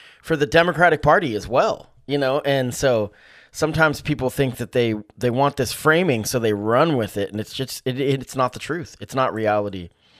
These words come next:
So when you put your name in the hat, you had initially ran unopposed. And then it's, you know, in the, I, I wouldn't say eleventh hour, but it's crazy how, how short this campaign actually is going to,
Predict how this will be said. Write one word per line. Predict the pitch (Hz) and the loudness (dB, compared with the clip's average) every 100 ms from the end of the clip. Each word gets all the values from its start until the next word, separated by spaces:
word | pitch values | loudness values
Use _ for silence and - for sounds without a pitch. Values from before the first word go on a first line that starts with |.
| - - - - | -20 -20 -20 -14
So | - 214 208 196 - - _ - | 2 6 6 4 -2 -20 _ -2
when | 180 196 | 0 2
you | 247 | 2
put | - 302 | 0 0
your | 240 | 2
name | 185 180 | 4 4
in | 160 | 6
the | 139 | 4
hat, | 131 123 117 | 4 4 2
you | 110 143 185 | 0 2 4
had | 185 175 160 | 4 4 4
initially | 139 156 147 147 135 | 4 2 2 0 2
ran | 127 127 123 | 2 2 2
unopposed. | - 123 117 120 92 57 - - _ _ _ _ _ _ _ _ _ _ - | 2 0 0 0 -2 -4 -16 -18 _ _ _ _ _ _ _ _ _ _ -4
And | 131 143 | 0 4
then | 151 165 165 170 160 _ - - - _ _ _ _ | 4 6 4 0 -4 _ -20 -20 -20 _ _ _ _
it's, | 139 151 - - - | 0 2 0 -8 -2
you | 143 | 0
know, | 131 120 | 2 2
in | - 135 | 2 0
the, | 131 135 - | 0 -2 -2
I, | 131 - | 0 2
I | |
wouldn't | 175 170 | 2 2
say | 147 151 | 2 2
eleventh | 131 127 123 | 4 2 2
hour, | 110 104 113 | 2 4 4
but | 127 127 | 2 2
it's | 120 - | 0 -2
crazy | - 196 151 | 2 2 4
how, | 135 117 113 | 4 4 2
how | 123 123 | 2 2
short | - - 160 160 | 2 4 4 4
this | 127 - | 0 -2
campaign | - 123 113 127 113 | 0 0 0 0 0
actually | 104 - 110 101 101 | -2 -2 -6 -4 -2
is | 117 98 | -2 -2
going | 120 107 104 | -4 -2 -4
to, | - 104 92 | -6 -6 -6